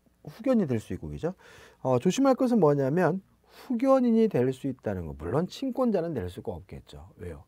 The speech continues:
어머니, 아버지 될 수는 없으니까요. 그다음에 이사 될 수 없어요. 그다음에 사원이 될 수 있느냐? 사원 될 수 있다. 왜냐하면 우리가 사원이라는 것은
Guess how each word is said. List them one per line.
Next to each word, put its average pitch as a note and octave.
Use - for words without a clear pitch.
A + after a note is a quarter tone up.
어머니, G2+
아버지 E2
될 C#2+
수는 E3+
없으니까요. B2+
그다음에 G2
이사 F3
될 G#2+
수 -
없어요. C2
그다음에 G#3
사원이 C#4+
될 E3
수 E3+
있느냐? C3
사원 A2+
될 B2
수 D#3
있다. -
왜냐하면 G2
우리가 F3
사원이라는 A#3
것은 D#3